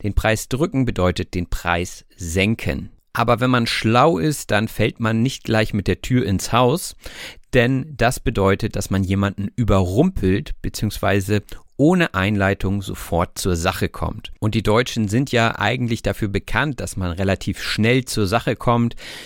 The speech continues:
dass man, wenn man bei geschäftlichen Terminen ist, nicht allzu lange Smalltalk macht, sondern dass man relativ schnell zu den Fakten übergeht und vielleicht auch Preise verhandelt. Aber so ein bisschen Smalltalk muss schon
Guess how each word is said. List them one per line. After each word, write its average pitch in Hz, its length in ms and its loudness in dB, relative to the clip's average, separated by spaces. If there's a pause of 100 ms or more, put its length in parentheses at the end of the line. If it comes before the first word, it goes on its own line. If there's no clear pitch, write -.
dass - 220 -4
man, 92 300 2
wenn 92 140 2
man 92 240 2
bei 85 140 -2
geschäftlichen - 680 -2
Terminen 113 480 4
ist, 101 340 -2 (280)
nicht 123 400 0
allzu 120 400 0
lange 110 260 2
Smalltalk 110 880 2 (320)
macht, 110 440 -2
sondern 98 360 0
dass 87 180 -4
man 90 160 -2
relativ 92 480 -2
schnell 101 680 2 (280)
zu - 140 -4
den 90 180 0
Fakten - 480 -6
übergeht 87 520 -2
und 85 220 -4
vielleicht - 340 -4
auch - 160 -6
Preise 95 440 0
verhandelt. 85 640 0 (360)
Aber 123 360 2
so 117 120 0
ein 110 100 2
bisschen 139 640 2
Smalltalk 110 800 2 (260)
muss 110 380 0
schon 110 360 0